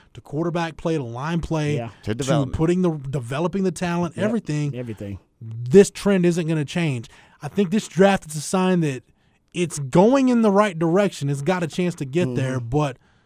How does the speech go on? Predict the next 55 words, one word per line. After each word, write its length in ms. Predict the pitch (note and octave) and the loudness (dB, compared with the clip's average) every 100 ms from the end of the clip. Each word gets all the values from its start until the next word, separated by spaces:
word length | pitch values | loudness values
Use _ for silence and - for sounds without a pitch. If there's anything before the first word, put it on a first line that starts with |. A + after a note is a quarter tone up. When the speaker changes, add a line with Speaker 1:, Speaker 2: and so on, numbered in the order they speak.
| _ _ | _ _
Speaker 1:
still 220 | - - D3 | -10 -6 -4
a 20 | |
lot 400 | A2 A#2+ B2+ A#2+ | -6 -8 -6 -8
of 60 | |
work 160 | A2+ A2+ | -10 -14
for 80 | A2+ | -16
Tom 280 | - A#2 A2 | -14 -12 -10
Herman 240 | A2 A2 | -12 -12
and 100 | G#2+ | -14
the 60 | G#2 | -14
staff 280 | - G#2 G#2 | -16 -16 -16
to 80 | G#2+ | -18
do. 240 | G#2+ A2 | -20 -8
Speaker 2:
Yeah, 220 | D3+ D3+ G#2+ | -4 -4 -6
no 120 | - D3+ | -6 -4
doubt 160 | D#3 | -4
about 220 | C#3+ D#3 B2 | -4 -6 -6
it. 40 | |
We 60 | C3 | -6
talked 140 | C#3 | -6
about 140 | C3+ | -8
the 60 | B2 | -8
running 220 | C#3+ E3 | -4 -4
back 200 | D#3+ D3+ | -4 -6
position. 480 | D#3 D3 D#3+ - D#3 - _ | -6 -6 -6 -6 -8 -10 _
Hell, 480 | - C#3 C3+ C3 B2 | -8 -4 -2 -4 -6
I'm 280 | B2+ B2+ B2+ | -6 -8 -6
gonna, 260 | D#3 D#3 B2+ | -6 -6 -4
not 140 | D#3 | -6
gonna 100 | D3 | -4
talk 220 | C3+ D3 | -6 -6
recruiting, 460 | C3+ B2 E3 D#3 D3 | -8 -8 -4 -4 -4
but 240 | C#3+ C3 A#2+ | -4 -6 -8
the, 160 | C3 B2+ B2 C3+ | -8 -8 -10 -10
the 120 | C3+ | -8
recent 340 | C3+ D#3 E3 C3+ | -6 -4 -4 -4
wide 240 | D3 D3 | -4 -4
receiver, 680 | C#3 - E3+ D#3+ D#3 D3+ D3 | -6 -6 -6 -4 -2 -2 -2
uh, 300 | D3 D3+ C#3+ | -4 -4 -4
recruitment 360 | C#3+ - E3 | -6 -4 -4
Speaker 1:
Garrett 180 | - C3 | -4 -2
Speaker 2:
that 100 | D3 | -2
Speaker 1:
Wilson, 220 | D3 D#3 | -2 -2
Speaker 2:
failed 220 | D3+ - | -2 -2
Speaker 1:
yeah. 60 | C#3+ | -2
Speaker 2:
here, 240 | D#3 D3+ | -2 -2
yeah, 220 | C#3+ D3+ C#3 | -2 -4 -4
close 260 | D3+ D3 | -6 -6
to 80 | - | -6
home, 260 | C#3+ D3 D3 | -6 -4 -6
and 100 | C3+ | -6
what 140 | C3+ | -6
he 180 | A2+ E3+ | -6 -8
said 300 | - D3 C#3+ | -6 -4 -4
about, 340 | C3 C#3 C#3 | -4 -4 -4